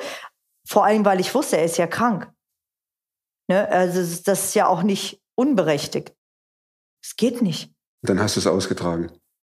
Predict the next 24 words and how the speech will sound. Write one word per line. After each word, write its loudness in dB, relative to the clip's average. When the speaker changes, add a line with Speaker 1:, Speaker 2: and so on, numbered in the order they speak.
Speaker 1:
Und 4
dann, 2
äh, 2
war 4
ich -4
beim 0
Jugendamt 0
und 0
hab -2
gesagt, 0
„Hören 2
Sie, -4
irgendwas, 0
ne?“ -2
Und 0
dann 0
hat 0
er 0
gesagt, 2
„Ja, 2
Adoption 0
ist -2
das -2
Beste. -2